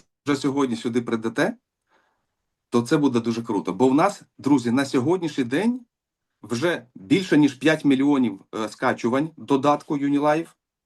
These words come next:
і більше ніж сто п'ятдесят тисяч користувачів, які щодня заходять в соціальну мережу і знаходяться тут більше ніж десять хвилин. І це дуже круто. І ми ростемо,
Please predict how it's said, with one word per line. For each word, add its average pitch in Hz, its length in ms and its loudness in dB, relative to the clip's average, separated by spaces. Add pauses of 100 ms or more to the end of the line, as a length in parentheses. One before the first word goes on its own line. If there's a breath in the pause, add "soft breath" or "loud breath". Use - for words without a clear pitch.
(540 loud breath)
і 160 120 2
більше 180 400 0
ніж 185 220 0
сто - 220 -4
п'ятдесят 147 580 -4
тисяч 220 340 -4
користувачів, 151 840 -2
які 139 260 -2
щодня 139 420 0
заходять 120 500 -2
в - 40 -20
соціальну 117 420 -2
мережу 175 500 -2
і 156 80 -2
знаходяться 139 680 -2
тут - 320 -4 (260 soft breath)
більше 156 420 0
ніж 135 180 4
десять 151 300 -2
хвилин. 117 360 -2 (640)
І 117 60 -2
це 143 140 0
дуже 135 260 0
круто. 147 440 -2 (120)
І 123 100 2
ми 143 160 2
ростемо, 147 640 -4